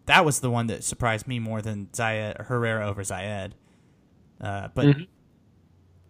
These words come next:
Speaker 1: but we'll see. I don't know. Zayed was, I thought Zayed was really strong in his, I don't know, what, ten minutes, fifteen minutes?
Speaker 2: Yeah, it was a
Speaker 1: Yeah, ten
Speaker 2: ten-ish
Speaker 1: minutes.
Speaker 2: minutes or so.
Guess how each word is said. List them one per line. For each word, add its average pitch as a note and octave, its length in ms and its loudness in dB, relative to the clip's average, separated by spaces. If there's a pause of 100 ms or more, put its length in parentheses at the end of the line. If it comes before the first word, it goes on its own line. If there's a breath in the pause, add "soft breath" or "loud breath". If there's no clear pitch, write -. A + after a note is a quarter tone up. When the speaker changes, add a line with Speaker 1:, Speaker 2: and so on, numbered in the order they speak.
(460)
Speaker 1:
but B2 120 -8
we'll E3 100 -2
see. G#3 280 -2
I C3 60 4
don't D#3+ 100 2
know. F3 120 2
Zayed D3+ 460 2
was, D3+ 360 0 (640 soft breath)
I B2+ 100 2
thought C#3 200 2
Zayed D3 200 2
was D3 160 -4
really C#3+ 140 0
strong C#3 440 0
in A#2+ 160 -2
his, B2 360 -4 (800)
I B2+ 80 -4
don't A#2 80 -6
know, G#2+ 120 -6
what, A2 220 -4 (320)
ten A#2+ 220 -8
minutes, B2 280 -6
fifteen C3+ 320 -8
minutes? - 340 -10 (1300)
Speaker 2:
Yeah, C3 280 8
it C3 40 6
was C3 140 2
a - 40 0
Speaker 1:
Yeah, A#2 160 4
ten D#3 180 6
Speaker 2:
ten-ish C#3+ 240 6
Speaker 1:
minutes. A#2+ 200 4
Speaker 2:
minutes - 140 -16
or A2+ 60 -6
so. - 80 -12